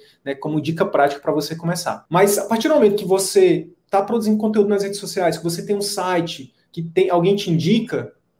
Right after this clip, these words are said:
qual é o, qual é o segundo ponto, né, que esse paciente, na jornada dele, qual é o segundo passo? Ele vai agendar uma consulta com você. Ele vai tentar agendar uma consulta com você, né? E aí, ele deve ser o quê? Encantado na sua clínica, tá?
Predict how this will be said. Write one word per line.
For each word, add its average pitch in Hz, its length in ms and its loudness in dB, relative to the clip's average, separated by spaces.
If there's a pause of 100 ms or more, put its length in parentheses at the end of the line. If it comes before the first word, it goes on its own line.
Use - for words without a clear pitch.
(140)
qual 208 140 2
é 240 40 6
o, 220 160 0
qual 214 220 0
é - 20 2
o 214 40 0
segundo 214 500 -2
ponto, 180 520 0 (260)
né, 165 380 -8 (360)
que 170 80 0
esse 170 140 0
paciente, 170 840 -4
na 160 220 -2
jornada 175 400 0
dele, 151 180 0
qual 196 140 0
é - 20 -2
o - 20 -4
segundo 214 320 4
passo? 139 520 -2 (400)
Ele 185 140 -2
vai 202 160 2
agendar 202 500 2
uma 254 120 0
consulta 165 440 -8
com 147 120 -12
você. 147 420 -6 (520)
Ele 139 120 -8
vai 165 200 2
tentar 208 440 2
agendar 151 380 0
uma 135 140 -6
consulta 135 380 -16
com 127 120 -16
você, 123 300 -16
né? 156 260 -12 (300)
E 151 80 0
aí, 175 580 4
ele 156 220 -2
deve 160 240 2
ser 165 200 -2
o 160 60 -4
quê? 143 280 -4
Encantado 175 720 -2
na 143 100 -6
sua 131 220 -14
clínica, - 360 -20
tá? 160 280 -6